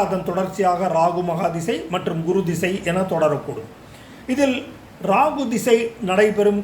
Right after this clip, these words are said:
காலத்தில் பெண், பெண்ணிற்கு பத்தொன்பது வயது சிலருக்கு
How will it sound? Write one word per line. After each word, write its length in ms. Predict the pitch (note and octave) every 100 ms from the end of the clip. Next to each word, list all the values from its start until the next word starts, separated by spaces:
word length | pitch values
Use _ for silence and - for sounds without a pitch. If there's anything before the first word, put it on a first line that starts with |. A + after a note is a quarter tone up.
| F#3+
காலத்தில் 520 | F#3 F#3 F3+ A#3+ E3 E3+ - - - - - - - - -
பெண், 240 | A3+ A3+ A#3 - - - - - -
பெண்ணிற்கு 400 | A3+ A3+ G#3+ A3+ G#3
பத்தொன்பது 460 | - G3+ G3+ G3 F#3+
வயது 280 | F#3+ G3 G#3+ G#3+
சிலருக்கு 360 | F#3+ E3+ G#3